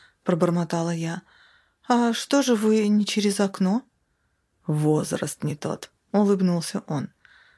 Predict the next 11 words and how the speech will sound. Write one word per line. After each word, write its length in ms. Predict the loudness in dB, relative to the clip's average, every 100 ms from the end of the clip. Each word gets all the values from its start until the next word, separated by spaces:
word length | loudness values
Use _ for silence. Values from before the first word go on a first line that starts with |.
| _
«Прости, 640 | -2 -2 -2 -6 -6 -2 -2
внученька, 640 | 0 0 -2 -4 -4 -4
что 240 | -4 -4 -4
обижал 460 | -2 -2 0 -2
тебя 300 | -2 -4 -4
столько 400 | -4 -8 -10 -8
лет. 280 | -8 -8 -10 -16 -20 -20 -20 -20 -14
Хочу 400 | -2 -2 0 0
загладить 560 | 0 0 0 -2 -4
свою 360 | -4 -2 0 0
вину». 460 | -2 -2 -2 -6